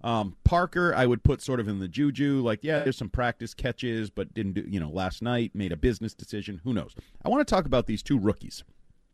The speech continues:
because Thornton inactive, you know, he's gotta prove himself back in the conversation at some point.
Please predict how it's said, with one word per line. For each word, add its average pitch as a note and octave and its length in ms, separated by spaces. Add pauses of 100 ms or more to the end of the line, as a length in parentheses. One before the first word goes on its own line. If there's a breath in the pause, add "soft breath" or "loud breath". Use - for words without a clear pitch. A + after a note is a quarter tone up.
(240)
because A#2+ 480 (220 soft breath)
Thornton F3 240
inactive, C3+ 640 (220)
you G2+ 160
know, F2 80
he's B2 240
gotta B2+ 180
prove A#2+ 240
himself G2 340
back G2+ 240
in F#2 80
the F2+ 60
conversation E2 560
at - 100
some E2+ 140
point. A#1+ 240